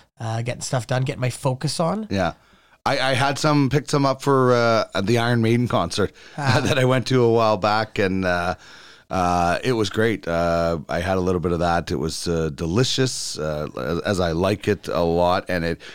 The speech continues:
Speaker 2: and it did. It really, you know, gave me some good energy and some, um, you know, some good, uh, just a, just a good vibe, uh, being at the, uh, the concert. Uh, myrcene, uh, caryophyllene, as I love, and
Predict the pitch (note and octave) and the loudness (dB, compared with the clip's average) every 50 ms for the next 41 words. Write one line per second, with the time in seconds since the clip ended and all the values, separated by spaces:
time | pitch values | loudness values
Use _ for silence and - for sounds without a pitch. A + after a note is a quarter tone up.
0 | - - - A#2+ A#2+ A#2 F#2+ - C3 A#2 F2+ F2+ F#2+ A2 A#2+ B2 A#2+ A#2 A2+ G#2+ | -16 -6 -2 -2 0 0 0 -2 -2 0 0 0 2 2 4 4 4 4 2 0
1 | - - - - - - - _ - G2+ F2+ E2 A#2 B2+ B2+ B2+ A2+ - A#2 G#2+ | -2 -8 -16 -20 -20 -20 -14 _ -6 -6 -4 -2 0 2 2 2 0 0 -4 -2
2 | G#2 B2 C3 A2+ A2+ G#2+ A2+ A#2 A#2+ A2 G#2 A#2 A#2 A#2 A#2 A2 G2 F#2 - - | 0 0 2 2 2 2 2 0 0 0 0 0 2 2 2 2 0 -2 -2 -4
3 | G2+ F#2 F2+ F#2 F#2 F2+ F2 F2+ F2+ F2+ F2+ F2 E2 - G2+ F#2+ F2 E2+ E2+ E2 | -2 -2 -2 0 0 0 2 2 2 2 0 -2 -2 -4 -4 -4 -4 -4 -6 -6
4 | - - F2+ F2+ E2+ D#2 F2+ A2 A2+ G#2+ F#2 F2+ - - G2 F#2 F2+ F2 F2 E2+ | -6 -6 -6 -6 -6 -4 -2 0 0 0 -2 -6 -4 0 0 2 2 2 2 0
5 | E2+ E2+ D#2+ - - - - - - - - - - _ _ _ _ - - B2+ | -2 -2 -4 -8 -12 -20 -20 -20 -20 -20 -20 -20 -20 _ _ _ _ -8 -6 -4
6 | - D3 C3 - - - C3 - - - B2+ A#2+ D#3+ C3 A2+ F#2+ - A#2 F#2+ G#2 | -2 -2 -4 -4 -4 -6 -6 -4 -4 -2 0 0 0 0 0 0 0 2 2 2
7 | A2 G#2 F#2 F2 E2+ D2+ F#2 E2+ E2+ D2+ G#2+ G2+ F#2 F2+ F#2+ F#2 E2+ E2 - - | 2 2 0 -2 -2 -2 -2 -2 0 0 0 0 2 2 2 0 0 -2 -2 0
8 | F#2+ F2 F2 F2 E2+ E2+ E2+ E2 D#2+ D#2 D2 C#2 D#2 - - A2 G#2 G#2 G2 - | 0 0 2 0 0 -2 -2 -2 -4 -4 -4 -6 -8 -6 -2 0 0 0 0 -2
9 | - - D2+ D2 - - - F#2 E2 D2+ - - G2+ C3+ D#3+ E3+ D#3+ - D#3+ D#3+ | -4 -6 -6 -6 -6 -4 -2 -2 -2 -2 -2 0 0 0 0 0 0 0 2 2
10 | D#3 D#3+ F3 F3 - _ F2+ G2 F#2+ F#2 - - B2+ B2 B2 A#2+ A2+ - - A2 | 2 2 0 -2 -6 _ -6 -4 -4 -4 -4 -2 0 2 2 2 0 2 2 0
11 | F#2+ F#2 F#2+ G2+ A#2+ B2 A2 F2+ F2 E2 F#2 F2+ E2+ E2+ E2+ E2 E2+ E2+ F2 G#2+ | 2 2 2 2 2 2 2 0 0 0 0 0 0 0 0 0 2 2 2 2
12 | A2 - F#2+ E2+ F2 E2+ | 0 -2 -2 -2 -2 -4